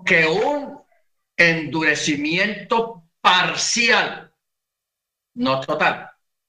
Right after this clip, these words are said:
"un endure-, endurecimiento parcial ha ocurrido a Israel". ¿Hasta cuándo?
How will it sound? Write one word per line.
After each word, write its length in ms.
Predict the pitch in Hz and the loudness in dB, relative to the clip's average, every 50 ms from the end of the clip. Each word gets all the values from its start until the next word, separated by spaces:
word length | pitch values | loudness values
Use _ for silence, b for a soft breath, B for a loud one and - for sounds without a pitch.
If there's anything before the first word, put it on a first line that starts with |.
| _ _ _ _ _ _ _ _ _ _ _ | _ _ _ _ _ _ _ _ _ _ _
"un 160 | 139 147 170 196 | -2 0 2 2
endure-, 480 | 208 202 175 185 160 139 - - 143 | 2 0 0 -4 -4 -6 -4 0 0
endurecimiento 1160 | 139 139 135 139 139 135 131 131 139 139 127 143 151 156 156 - - 196 190 190 - - - _ | 0 0 0 0 -2 -2 -2 -2 -2 -2 -2 0 -2 -2 -2 -2 -2 -2 -2 -2 -6 -14 -6 _
parcial 1080 | - 123 139 135 131 - - - - - 180 170 175 170 170 165 170 - 151 147 - - _ _ _ _ _ _ _ _ _ _ _ _ _ _ _ _ _ _ _ _ _ _ _ _ _ - | 0 0 0 0 -4 -8 -12 -14 -12 -6 -2 0 2 4 4 2 2 0 -4 -10 -12 -16 _ _ _ _ _ _ _ _ _ _ _ _ _ _ _ _ _ _ _ _ _ _ _ _ _ 2
ha 200 | 151 165 165 170 | 2 2 2 0
ocurrido 680 | - 190 190 - 175 180 170 170 170 175 180 - - - | -2 -2 -2 0 0 0 0 2 0 0 -2 -4 -6 0
a 140 | - 135 135 | 2 2 4
Israel". 720 | 131 127 123 117 127 123 147 180 175 143 98 87 - - _ _ _ _ _ _ _ _ _ _ | 2 0 -2 -2 0 2 2 2 2 0 -4 -10 -14 -20 _ _ _ _ _ _ _ _ _ _
¿Hasta 360 | - 160 - - 175 160 - | 2 2 2 0 -2 -6 -2
cuándo? 520 | - 226 - - - 165 - - - - | 0 0 0 0 0 -4 -8 -10 -12 -14